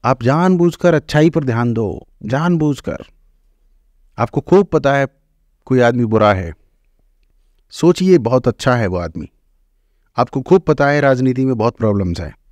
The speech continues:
but आप जानबूझकर ये सोचिए कि राजनीति बहुत अच्छी चीज़ है, वो व्यक्ति बहुत अच्छा है, ये सिस्टम बहुत अच्छा है, ये दुनिया बहुत अच्छी है। जब आप सब कुछ अच्छा सोचते हैं तो रिलैक्स करते हैं,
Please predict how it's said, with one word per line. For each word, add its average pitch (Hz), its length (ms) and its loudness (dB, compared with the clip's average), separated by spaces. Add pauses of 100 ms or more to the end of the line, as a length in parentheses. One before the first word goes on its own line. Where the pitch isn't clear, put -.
(580)
but 110 120 -2
आप 117 220 0
जानबूझकर 135 680 0
ये 135 140 -2
सोचिए 123 340 -2
कि 120 100 0
राजनीति 110 480 0
बहुत 101 260 -2
अच्छी 87 200 -6
चीज़ - 260 -12
है, - 120 -18 (760)
वो 110 80 4
व्यक्ति 127 300 2
बहुत 117 280 2
अच्छा 92 280 -6
है, 82 160 -6 (300)
ये 104 80 -4
सिस्टम 131 440 -4
बहुत 117 220 0
अच्छा 98 280 -6
है, 85 160 -8 (360)
ये 120 100 0
दुनिया 156 420 4
बहुत 107 200 -2
अच्छी 92 300 -6
है। 82 180 -6 (840)
जब 101 120 0
आप 104 120 0
सब - 180 -6
कुछ 110 200 -2
अच्छा 117 240 0
सोचते 107 360 -4
हैं 110 140 -4 (680)
तो 101 100 2
रिलैक्स 90 540 0
करते 87 360 -4
हैं, 85 160 -8